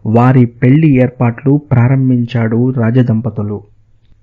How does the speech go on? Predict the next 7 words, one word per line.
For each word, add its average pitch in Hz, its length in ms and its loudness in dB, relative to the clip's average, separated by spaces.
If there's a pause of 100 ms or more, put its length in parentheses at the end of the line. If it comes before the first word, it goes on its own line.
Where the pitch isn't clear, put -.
(340)
ఆ 165 220 4
విధంగా 139 420 2
తన 127 220 0
తెలివితేటలతో 139 920 -2
ఉన్నత 160 400 0
స్థానానికి 127 800 0
ఎగబ్రాకి, 123 800 -2